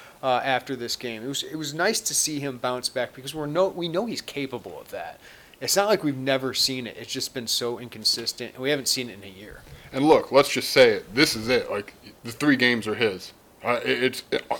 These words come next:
Speaker 2: barring an injury, uh, it, it's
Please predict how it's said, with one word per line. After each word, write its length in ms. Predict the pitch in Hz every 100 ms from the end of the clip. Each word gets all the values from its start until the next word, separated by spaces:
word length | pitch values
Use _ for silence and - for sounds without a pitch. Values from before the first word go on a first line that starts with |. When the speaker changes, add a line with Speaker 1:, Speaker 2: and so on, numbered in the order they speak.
| 131 117 117 123
Speaker 2:
barring 360 | 120 139 160 156
an 80 | 123
injury, 480 | 131 131 135 131 123 - - - -
uh, 140 | 117
it, 220 | - 120 120
it's 180 | 143 135